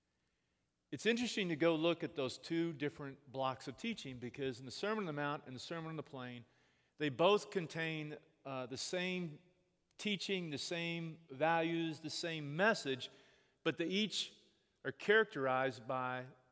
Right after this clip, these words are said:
uh, Luke and what he wants to tell his c-, audience and what Matthew wants to tell his audience. So the passage I'm about to read is in both the Sermon on the Mount and the Sermon on the Plain.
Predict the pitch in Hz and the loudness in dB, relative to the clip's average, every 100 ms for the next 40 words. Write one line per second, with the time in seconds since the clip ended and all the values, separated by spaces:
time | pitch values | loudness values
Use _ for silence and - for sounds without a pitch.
0 | _ _ 117 120 113 110 - 143 156 160 | _ _ -14 -10 -10 -12 -10 0 2 2
1 | 160 - 131 127 127 147 185 180 - 151 | -2 -16 -14 -8 -6 -2 0 0 -4 -6
2 | 156 143 135 - - - 127 127 127 127 | -2 -2 -2 -6 -16 -14 -8 -6 -6 -8
3 | 127 - _ 123 120 120 123 131 135 127 | -10 -14 _ -14 -10 -10 -8 -4 -4 -6
4 | 123 120 - 123 120 117 104 92 - - | -10 -12 -10 -6 -4 -6 -8 -12 -16 -20
5 | - - _ _ _ _ _ _ _ _ | -20 -20 _ _ _ _ _ _ _ _
6 | _ _ _ - 165 165 - 147 - 202 | _ _ _ 2 4 4 -2 -6 2 4
7 | 240 233 185 165 151 151 139 135 127 143 | 4 4 -2 2 4 6 4 2 0 2
8 | 127 156 165 143 160 135 156 160 - 127 | 0 0 0 2 0 0 2 2 0 -6
9 | - 185 196 196 185 147 139 139 139 147 | -2 -2 0 0 -2 -2 0 0 -2 -6
10 | 143 147 147 131 - - 135 135 131 123 | -4 -4 -4 -6 -8 -8 -8 -8 -10 -12
11 | 131 117 120 120 | -10 -12 -12 -16